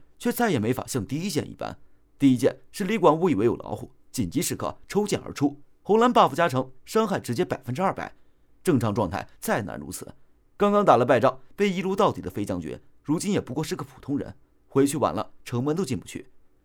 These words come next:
小小的一个城门关，搁在以前给李广提鞋都不配，可如今却也能如此羞辱他。李广也只能蹲在城楼边，熬了一夜才进去。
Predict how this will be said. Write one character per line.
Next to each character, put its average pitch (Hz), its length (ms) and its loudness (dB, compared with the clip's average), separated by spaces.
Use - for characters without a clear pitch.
小 185 180 6
小 180 120 4
的 139 120 6
一 143 60 6
个 139 80 4
城 104 140 0
门 98 120 -2
关， 110 180 2
搁 - 120 4
在 180 120 6
以 110 100 4
前 92 240 -6
给 113 120 -2
李 95 120 0
广 123 180 -2
提 120 160 -8
鞋 - 120 -8
都 - 140 -2
不 - 100 -10
配， - 240 -14
可 127 120 -2
如 117 140 2
今 117 180 0
却 226 160 0
也 165 80 6
能 120 160 2
如 127 160 0
此 - 120 -6
羞 - 160 -6
辱 90 140 -8
他。 - 240 -12
李 208 140 -2
广 202 180 2
也 214 60 2
只 151 120 -4
能 101 140 -4
蹲 131 140 -2
在 117 100 -2
城 - 160 -14
楼 76 120 -12
边， 78 180 -10
熬 120 160 4
了 131 100 6
一 107 120 0
夜 123 100 4
才 - 120 -8
进 87 200 -8
去。 - 180 -14